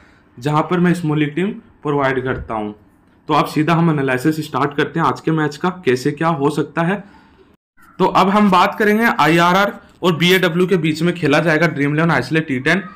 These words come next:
साढ़े नौ बजे विंसडोर पार्क में यह मैच होगा। वेस्ट इंडीज पिच रिपोर्ट की मैं बात करता हूं तो देखो पिच रिपोर्ट तो मैटर नहीं करता है,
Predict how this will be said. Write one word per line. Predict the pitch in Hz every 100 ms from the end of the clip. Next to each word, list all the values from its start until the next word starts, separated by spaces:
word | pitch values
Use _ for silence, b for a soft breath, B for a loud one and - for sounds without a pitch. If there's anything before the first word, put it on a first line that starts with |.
| B
साढ़े | - 143 147 226 -
नौ | 139 127
बजे | 117 113 104 - _ _ _ _ -
विंसडोर | 131 151 180 180
पार्क | 170 175
में | 180 180
यह | 170
मैच | 139 139 139
होगा। | 151 170
वेस्ट | 160 151
इंडीज | 165 180 180
पिच | 170 202
रिपोर्ट | 190 202 202
की |
मैं | 208 180
बात | 175 175
करता | 185 190
हूं | 196
तो | 185
देखो | 180 208
पिच | 208 175
रिपोर्ट | 196 190 185 190
तो |
मैटर | 180 156 208 208 B B
नहीं | 165 185
करता | 180 123 135
है, | 120